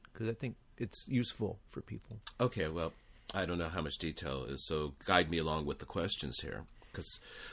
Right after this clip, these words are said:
Speaker 2: basically, I'll take a class of thirty or whatever, given X number, divide them into groups of, let's say, about f-, three or four, it seems to be the ideal number.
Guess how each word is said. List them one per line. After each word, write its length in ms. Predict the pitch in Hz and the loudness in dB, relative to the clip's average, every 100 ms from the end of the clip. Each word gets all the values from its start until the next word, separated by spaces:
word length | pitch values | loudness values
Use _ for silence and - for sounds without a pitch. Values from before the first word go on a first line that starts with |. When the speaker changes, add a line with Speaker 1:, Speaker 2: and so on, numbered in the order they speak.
| - | 4
Speaker 2:
basically, 580 | 160 208 202 - 98 85 - | 10 10 8 8 6 6 6
I'll 140 | 98 | 4
take 260 | 101 107 104 | 6 6 4
a 60 | 104 | 2
class 380 | 104 85 85 | 2 4 2
of 80 | 85 | -2
thirty 580 | - 80 78 80 76 76 - - - - - | 0 4 4 4 2 -4 -14 -20 -20 -12 -2
or 160 | 80 80 | 2 4
whatever, 520 | 80 78 67 71 85 - | 4 2 0 -2 -4 0
given 240 | 90 80 | 2 2
X 240 | 71 - - | 0 -2 -2
number, 300 | 73 82 78 | 0 0 -2
divide 400 | 80 82 85 85 | 0 4 4 4
them 180 | 82 | 2
into 800 | 82 82 80 - 85 73 73 73 76 - - - - | 0 -2 -2 -2 0 2 2 0 -4 -14 -20 -20 -12
groups 400 | - 85 78 - | 0 4 4 4
of, 140 | 82 73 | 0 -2
let's 180 | 78 - | 0 2
say, 120 | 76 | 2
about 280 | 78 55 52 | 0 -2 -4
f-, 320 | - - - - | -8 -10 -12 -6
three 260 | 101 110 101 | 2 6 8
or 120 | 87 | 6
four, 340 | - 73 64 | 2 0 2
it 80 | 65 | 2
seems 280 | - 76 - | 2 0 0
to 80 | 73 | -2
be 120 | 78 | -2
the 160 | 73 73 | 0 0
ideal 400 | 71 67 71 69 | 0 0 0 0
number. 400 | 64 58 67 | -2 -2 -4